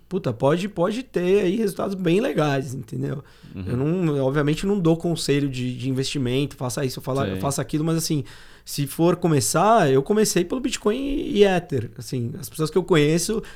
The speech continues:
Speaker 1: a maioria começaram pelo Bitcoin e Ether, então eu recomendo que,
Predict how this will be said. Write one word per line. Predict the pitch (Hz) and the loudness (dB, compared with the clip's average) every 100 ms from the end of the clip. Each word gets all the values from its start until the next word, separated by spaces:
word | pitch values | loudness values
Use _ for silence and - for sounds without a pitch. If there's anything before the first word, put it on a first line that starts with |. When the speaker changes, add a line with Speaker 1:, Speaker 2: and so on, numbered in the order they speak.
| - - | -14 -4
Speaker 1:
a | 135 | 0
maioria | 147 170 208 160 180 | 4 6 8 6 4
começaram | 214 214 170 175 | 2 0 0 -2
pelo | 196 | -2
Bitcoin | 185 - 185 202 | -6 -2 2 2
e | |
Ether, | 190 135 - | 2 0 -2
então | 117 117 135 | -4 -2 0
eu | 151 | 0
recomendo | 185 208 160 147 175 | 0 0 2 2 -2
que, | - 247 302 | -2 0 0